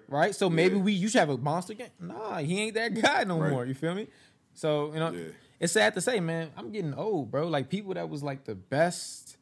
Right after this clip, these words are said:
Speaker 1: you feel me? Uh,
Speaker 2: And it wasn't that
Speaker 1: the
Speaker 2: long ago.
Speaker 1: all
Speaker 2: Remember, last year
Speaker 1: pros.
Speaker 2: he was hurt.
Speaker 1: Yeah.
Speaker 2: Remember,
Speaker 1: That's
Speaker 2: he was
Speaker 1: how
Speaker 2: hurt,
Speaker 1: it
Speaker 2: and the year
Speaker 1: goes.
Speaker 2: before, he was, he wasn't that bad. Like, so yeah, it, it's, it's, it's, it's a,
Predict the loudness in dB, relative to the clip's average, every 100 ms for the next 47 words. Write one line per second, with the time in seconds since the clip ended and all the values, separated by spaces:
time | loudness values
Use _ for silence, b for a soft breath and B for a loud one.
0 | _ -8 -4 0 0 0 -4 -8 b b
1 | b b b b 2 6 6 6 2 2
2 | 4 6 6 6 10 12 12 8 6 6
3 | 8 6 4 2 2 0 0 2 2 2
4 | -2 -20 _ 2 6 6 4 0 -8 _
5 | _ -6 -4 -2 -4 2 4 4 6 6
6 | 6 6 6 6 8 6 6 2 -2 0
7 | 2 2 -2 -12 _ _ -6 -4 -6 -6
8 | -6 -2 -2 -4 -6 -4 -4 -6 -6 -6
9 | -4 -2 -2 -2 -4 -8 b b b b
10 | b b -8 -2 2 2 2 0 -4 -6
11 | -8 -8 -10 -10 -8 -8 -10 -10 -8 -8